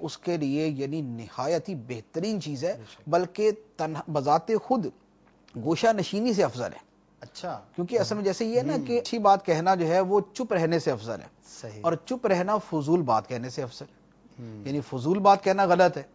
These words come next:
Speaker 1: اس سے بہتر ہے کہ
Speaker 2: ٹھیک
Speaker 1: آدمی
Speaker 2: ہے۔
Speaker 1: چپ ہی رہے۔
Speaker 2: صحیح۔
Speaker 1: اور چپ رہنے سے بہتر ہے کہ آدمی اچھی
Speaker 2: اچھی
Speaker 1: گفتگو
Speaker 2: بات
Speaker 1: کرے۔
Speaker 2: کرے۔ صحیح۔
Speaker 1: ٹھیک ہے نا؟ اسی طریقے سے یہ خلوت کا معاملہ ہے
Speaker 2: صحیح۔
Speaker 1: کہ گناہوں میں پڑنے سے اور فضولیات میں پڑنے سے بہتر ہے کہ آدمی گوشہ نشینی اختیار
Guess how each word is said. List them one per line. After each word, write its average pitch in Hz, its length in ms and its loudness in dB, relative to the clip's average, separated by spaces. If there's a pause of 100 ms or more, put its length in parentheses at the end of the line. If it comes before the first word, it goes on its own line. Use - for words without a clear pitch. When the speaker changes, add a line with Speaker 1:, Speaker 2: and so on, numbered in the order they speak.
Speaker 1:
اس 175 100 -2
سے 202 140 4
بہتر 170 280 2
ہے 180 40 4
کہ 170 80 4
Speaker 2:
ٹھیک - 20 10
Speaker 1:
آدمی 151 140 4
Speaker 2:
ہے۔ 123 40 -4
Speaker 1:
چپ 127 220 -6
ہی 151 80 0
رہے۔ 135 180 -8
Speaker 2:
صحیح۔ 117 400 -14 (300)
Speaker 1:
اور 185 200 6 (100)
چپ 247 200 -2
رہنے 196 260 4
سے 247 120 4
بہتر 220 260 6
ہے 220 40 6
کہ 214 60 6
آدمی 190 180 6
اچھی 135 180 -2
Speaker 2:
اچھی 123 100 -4
Speaker 1:
گفتگو 147 280 0
Speaker 2:
بات 165 120 2
Speaker 1:
کرے۔ 160 80 0
Speaker 2:
کرے۔ 110 220 -10 (160)
صحیح۔ 135 380 -12
Speaker 1:
ٹھیک 240 140 -6
ہے 330 60 -6
نا؟ 262 60 -6 (300)
اسی 302 280 0
طریقے 196 380 2
سے 233 160 0
یہ 226 220 0
خلوت 165 340 2
کا 185 100 4
معاملہ 156 340 2
ہے 147 60 -18 (160)
Speaker 2:
صحیح۔ 110 360 -14
Speaker 1:
کہ 226 120 -2
گناہوں 147 640 0
میں 262 120 8
پڑنے 226 380 4
سے 240 120 4
اور 233 80 4
فضولیات 165 640 2
میں 220 120 0 (100)
پڑنے 190 260 2
سے 202 140 0
بہتر 147 540 0
ہے 202 100 4
کہ 196 100 2
آدمی 190 200 4
گوشہ 151 240 -2
نشینی 139 360 -6
اختیار 139 280 -8